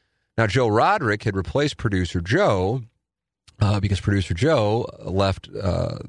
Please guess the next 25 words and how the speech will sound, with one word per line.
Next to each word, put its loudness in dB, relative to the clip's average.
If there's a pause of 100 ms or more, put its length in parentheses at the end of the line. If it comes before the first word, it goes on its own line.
(220)
the, -4
the -2
business, 0
and -4
he, 0
he 4
left 0
the -6
business, 0
perfect -2
timing, 0
before 0
this -2
stuff -4
started. 0
He 0
just -4
knew -4
he 0
wanted 0
to -8
get -8
away 2
from -4
it. -2